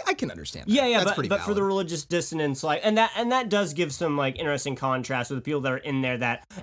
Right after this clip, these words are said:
Speaker 2: explicitly hate it. So that's another angle of lumping it in. Even the murderers are like, "Oh, f-, yeah, we get Nikolai," so they're
Speaker 1: Mm-hmm.
Speaker 2: charged with that.
Speaker 1: Right, right. So we get our first glimpse of the Tribulation Force stateside that we've gotten in this section.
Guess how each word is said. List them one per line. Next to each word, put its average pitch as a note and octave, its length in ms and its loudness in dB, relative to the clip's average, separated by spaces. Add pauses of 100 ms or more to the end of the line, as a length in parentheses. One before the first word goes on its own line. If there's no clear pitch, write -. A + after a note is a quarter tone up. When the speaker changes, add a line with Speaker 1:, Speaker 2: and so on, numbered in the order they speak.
Speaker 2:
explicitly D#3 720 -2
hate B2+ 320 0
it. F3 140 -2
So D#3 220 -2
that's E3 240 0
another D#3+ 300 0
angle D3 320 2
of A#2+ 120 -2
lumping C3 320 0
it B2+ 120 -2
in. C3 180 0
Even F#3+ 280 -2
the F3 60 2
murderers D#3 560 0
are D3+ 40 -2
like, C3+ 280 2 (240)
"Oh, A#2 160 -2
f-, A2 60 -6 (340)
yeah, C#3+ 280 2
we C#3 100 -2
get C3+ 200 -4
Nikolai," C3 640 0
so - 160 -6
they're D3 120 2
Speaker 1:
Mm-hmm. A#2 160 -2
Speaker 2:
charged A#2+ 420 -2
with B2 140 -8
that. G#2+ 280 -2
Speaker 1:
Right, F2 300 -8 (100)
right. E2+ 340 -10 (220)
So E3+ 280 2
we E3 180 -2
get B3 140 0
our G#3+ 120 0
first A#3+ 360 -2
glimpse E3 320 -2
of C#3+ 180 -4
the C3+ 60 -2
Tribulation C3 540 0
Force A#2 280 -4
stateside G#2+ 760 -4 (120)
that - 80 -6
we've G#2 140 -4
gotten G2 240 -2
in F#2 100 -8
this F2+ 140 -8
section. F#2 400 -10